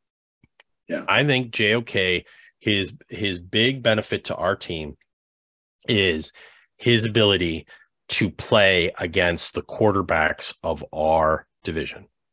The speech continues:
Speaker 2: You've got, you've got Lamar Jackson, um, you've got Joe Burrow, and potentially Kenny Pickett, who all have the ability to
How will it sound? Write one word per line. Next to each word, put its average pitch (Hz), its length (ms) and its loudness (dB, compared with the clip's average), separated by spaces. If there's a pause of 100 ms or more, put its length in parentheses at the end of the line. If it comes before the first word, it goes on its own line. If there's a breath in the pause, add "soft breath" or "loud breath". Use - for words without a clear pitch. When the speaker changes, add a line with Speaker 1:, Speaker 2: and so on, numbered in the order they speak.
(300 soft breath)
Speaker 2:
You've 80 220 -8
got, 82 360 2 (760)
you've 87 140 -8
got 87 180 0
Lamar 87 260 0
Jackson, 113 600 2 (800)
um, 80 520 -4 (1160)
you've 92 160 -2
got 85 220 2
Joe 90 200 2
Burrow, 107 560 6 (480 loud breath)
and 98 400 2 (380)
potentially 98 800 0 (360 soft breath)
Kenny 101 280 2
Pickett, 90 380 -2
who - 420 -4
all 98 680 6 (300 soft breath)
have 87 680 2 (500)
the 95 160 -2
ability 90 480 0
to 82 680 -4